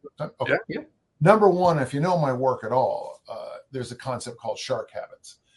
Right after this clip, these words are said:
Speaker 1: Now, there's a good chance that everything you've ever seen me, I wear this, something like this. It's 'cause I own twenty-six of these black V-neck, uh, t-shirts, because every so often,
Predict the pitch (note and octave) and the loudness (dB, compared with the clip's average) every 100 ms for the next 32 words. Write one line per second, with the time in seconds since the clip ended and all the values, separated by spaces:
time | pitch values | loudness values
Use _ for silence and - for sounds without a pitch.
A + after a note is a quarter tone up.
0 | _ _ C3+ B2 C3+ C3 C#3+ - C3+ C3+ | _ _ -4 -2 -2 -4 -4 -4 -4 -6
1 | - C3 C3 C3 - B2+ A#2+ A#2 A#2 - | -8 -12 -8 -10 -8 -4 -4 -2 -4 -6
2 | C3+ A#2+ A2+ A2 G2+ A2 - G2 - _ | -6 -4 -6 -8 -8 -10 -10 -14 -16 _
3 | - B2 - G#2+ G2 F#2+ D#3 E3+ - - | -10 -10 -8 -10 -12 -8 -2 -2 -2 -16
4 | _ _ _ _ _ _ - C3 - B2+ | _ _ _ _ _ _ -8 -8 -2 0
5 | B2 A#2 A2+ A2+ G2 - A#2+ A2 F#2+ - | 2 0 -2 -4 -6 -6 -6 -6 -8 -8
6 | - G2+ A2 G#2+ - A2 G2+ - G2+ F#2+ | -8 -10 -12 -12 -8 -4 -4 -6 -12 -12
7 | F#2+ - _ - - - - C#3 - - | -12 -16 _ -14 -10 -10 -10 -8 -8 -12
8 | - - - _ _ _ _ _ _ A#2 | -20 -20 -20 _ _ _ _ _ _ -12
9 | - G#2+ G2+ - A#2 A#2+ A#2 A#2 A2+ A#2 | -4 -4 -4 -4 -2 -2 -2 2 6 6
10 | - A2 G2+ | 4 -6 -8